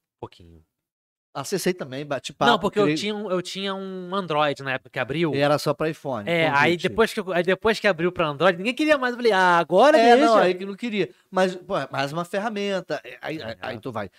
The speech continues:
Speaker 2: Aí entra no Twitter, TikTok.
Speaker 1: Não,
Speaker 2: É.
Speaker 1: eu, eu falo muito isso. É, a minha rede social preferida, pouca gente conhece, que é o Medium. Medium, sabe o Pinterest?
Speaker 2: Eu não conheço, irmão.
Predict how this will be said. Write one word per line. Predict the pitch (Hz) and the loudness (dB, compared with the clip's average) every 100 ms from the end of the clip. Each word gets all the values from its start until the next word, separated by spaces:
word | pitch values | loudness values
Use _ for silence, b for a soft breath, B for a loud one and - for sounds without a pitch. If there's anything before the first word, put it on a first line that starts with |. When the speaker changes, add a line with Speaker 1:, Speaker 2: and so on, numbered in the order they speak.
| b | b
Speaker 2:
Aí | - 120 | -8 -8
entra | 131 | -6
no | 160 | -4
Twitter, | 226 185 131 | 0 -2 -2
TikTok. | - 139 190 190 151 - 131 | -8 -6 0 2 2 0 -2
Speaker 1:
Não, | 208 143 | 0 0
Speaker 2:
É. | 147 | 0
Speaker 1:
eu, | 185 180 | -2 -2
eu | 180 | 0
falo | 185 190 | 0 0
muito | 220 233 | 0 -2
isso. | 202 156 | -4 -4
É, | 135 127 - | -4 -4 -4
a | 135 | -6
minha | 135 196 262 208 | -6 -10 -8 -8
rede | 120 - 131 196 156 104 80 _ _ _ _ _ _ | -10 -10 -4 -4 -6 -14 -18 _ _ _ _ _ _
social | - 127 - 131 127 _ | -20 -20 -10 -10 -10 _
preferida, | - 302 - - 202 151 220 151 120 95 _ | -2 -2 -2 0 0 0 -6 -4 -6 -8 _
pouca | - 202 | -14 -10
gente | 214 202 | -10 -12
conhece, | 208 190 170 - 131 _ _ | -14 -14 -16 -20 -20 _ _
que | - | -12
é | 180 | -12
o | |
Medium. | 175 196 190 139 139 117 _ _ b b b | -8 -10 -10 -10 -12 -16 _ _ b b b
Medium, | 156 208 254 147 120 98 | -8 -4 -4 -6 -10 -8
sabe | - 208 | -4 -4
o | |
Pinterest? | 160 240 - 104 - | -2 -4 -4 -10 -10
Speaker 2:
Eu | 170 | -12
não | 170 | -14
conheço, | 175 269 185 - | -10 -8 -8 -8
irmão. | 147 120 | -14 -16